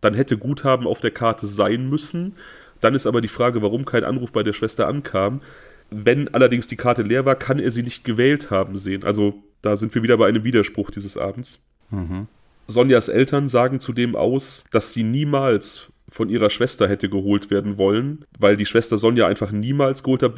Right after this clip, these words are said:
Speaker 1: wenn sie jemanden angerufen hätte zum Abholen, hätte sie die Eltern angerufen. Vor allem, weil Silvia gerade eine neue Telefonnummer hatte, die Sonja noch nicht auswendig kannte. Also dieses Szenario an sich, auch sich von der Schwester abholen zu lassen, ist wohl auch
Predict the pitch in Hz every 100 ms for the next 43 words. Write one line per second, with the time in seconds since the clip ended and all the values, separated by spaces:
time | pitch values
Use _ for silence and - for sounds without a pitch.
0 | 98 107 113 147 156 98 - 135 135 113
1 | 127 113 120 113 135 120 120 120 120 -
2 | - - 123 104 113 - 104 104 - 127
3 | - 101 73 104 101 107 - 127 - -
4 | _ - - - 110 143 156 160 - 113
5 | 113 107 127 139 127 120 113 113 131 -
6 | 123 117 131 123 120 113 - 143 120 90
7 | 104 117 107 107 123 127 113 117 - 101
8 | 113 95 95 95 - 95 95 - 104 104
9 | 104 - - _ 107 113 113 - 117 123
10 | 127 117 101 107 120 - - - - 107
11 | 117 107 - 123 - 117 - 120 - 110
12 | - - - - - 110 110 107 107